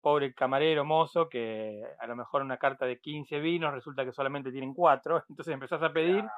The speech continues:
Speaker 1: y dices, "¿Para qué
Speaker 2: claro.
Speaker 1: me fijo?". Ah, no tengo, y ta-, y van y vienen, ¿no? Y bueno, ellos también sienten un poco que pierden el tiempo con una mesa, por ahí, eh, pudiéndolo agilizar de la otra manera.
Speaker 2: Tal cual, tal cual. Y además, eso que, justamente eso que comentás, el ida y vuelta entre camarero y,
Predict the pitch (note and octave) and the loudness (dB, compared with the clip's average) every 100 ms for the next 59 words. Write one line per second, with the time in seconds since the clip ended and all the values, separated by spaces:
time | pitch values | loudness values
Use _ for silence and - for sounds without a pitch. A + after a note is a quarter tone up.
0 | G3+ F#2 - - C#3+ D#3 D#3 D3 E3 E3+ | -10 -10 -12 -10 -6 -6 -4 -2 -2 -2
1 | D#3+ D3+ G3 F#3 G3 F#3 E3+ E3+ E3+ D3+ | -4 -2 -2 2 6 8 6 2 -2 -2
2 | C3+ B2 C3 C#3 C3+ - C3+ C3 D3 D#3+ | -2 -6 -6 -8 -10 -10 -8 0 4 6
3 | D#3 D3+ C#3+ C#3+ D3+ D#3 D#3 C#3 C3+ D#3+ | 4 2 -4 -8 -4 -2 -2 -4 -4 -2
4 | F3+ D#3 C3+ D#3 C3+ C3+ C#3+ C3 _ _ | 0 0 -2 -6 -4 -4 -6 -8 _ _
5 | _ - D#3 D3 D3 C#3+ D3+ C#3+ C#3 C3+ | _ -10 -8 -4 -4 0 0 0 -4 -4
6 | D3+ C#3+ C#3 D#3 D3+ C#3+ D3 D#3 D3+ D#3 | -2 -4 -4 -4 -4 -4 -2 -2 -2 -2
7 | F#3 D#3+ B2 B2+ C3+ C3 - - B2+ C3 | -2 -2 -2 -4 -4 -4 -6 -8 -6 -4
8 | B2+ C3 C3 A#2+ C#3 C3 - _ _ _ | -4 -4 -6 -8 -4 -4 -6 _ _ _
9 | _ _ - B2 B2+ C3+ C3 D#3 F3 C3+ | _ _ -12 -2 2 2 2 0 0 -2
10 | - E3 C3 A2 _ _ - A#2 C#3+ C3+ | -4 -8 -8 -10 _ _ -18 -14 -12 -10
11 | C3+ D3 G3 E3 E3 D3 C#3 C3+ F#3 F3 | -10 -10 -10 -10 -12 -10 -10 -12 -14 -14
12 | E3+ E3 E3+ C#3+ C3+ C#3+ F3 - C#3+ D#3+ | -12 -12 -12 -12 -12 -10 -12 -12 -16 -14
13 | D3+ F3+ E3 C3+ C3 C3+ C3 D3 E3+ D3 | -12 -12 -10 -12 -10 -10 -10 -10 -10 -10
14 | C3+ B2+ | -12 -14